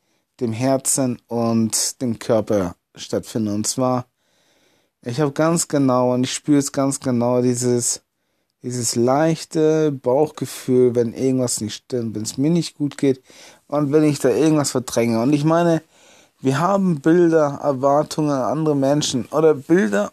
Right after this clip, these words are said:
von der Zukunft mit anderen Menschen, ja, beziehungsweise Erwartungen an andere Menschen, die sich halt nicht erfüllen. Und wenn sich das nicht erfüllt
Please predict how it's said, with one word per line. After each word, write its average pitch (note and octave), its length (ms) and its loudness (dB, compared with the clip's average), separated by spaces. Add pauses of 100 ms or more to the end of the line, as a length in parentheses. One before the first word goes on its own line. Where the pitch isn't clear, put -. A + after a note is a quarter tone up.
von - 160 -4
der D3 140 0
Zukunft G3 580 -2
mit F#3 380 0
anderen D#3 320 0
Menschen, E3+ 500 0 (180)
ja, C#3+ 280 0 (640)
beziehungsweise D#3 480 2
Erwartungen C#3+ 680 0
an F3 300 -2
andere E3 340 2
Menschen, E3+ 540 0 (320)
die C#3 80 -2
sich C#3 120 -2
halt D3+ 140 4
nicht E3 160 -2
erfüllen. G3 440 0 (540)
Und D#3 280 0 (100)
wenn E3 360 -8
sich F#3 180 0
das F#3 200 0
nicht G3+ 200 2
erfüllt F#3 600 0